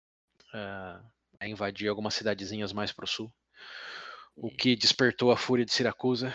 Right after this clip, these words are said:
Speaker 1: é, que naquele momento já tinha se recuperado e já tinha uma nova pessoa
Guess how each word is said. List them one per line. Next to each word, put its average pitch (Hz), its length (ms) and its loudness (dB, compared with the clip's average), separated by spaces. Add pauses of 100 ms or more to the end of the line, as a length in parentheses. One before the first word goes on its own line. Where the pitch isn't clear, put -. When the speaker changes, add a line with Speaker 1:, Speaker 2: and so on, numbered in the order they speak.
(480)
Speaker 1:
é, 101 380 -10 (520)
que 101 460 -12
naquele 110 480 -6
momento 104 400 -4
já 104 80 -6
tinha 104 160 -8
se - 100 -2
recuperado 107 720 -2 (1080)
e 98 520 -6 (460)
já 104 160 -2
tinha 104 480 -2 (400)
uma 107 100 -12
nova 107 300 -2
pessoa 113 580 0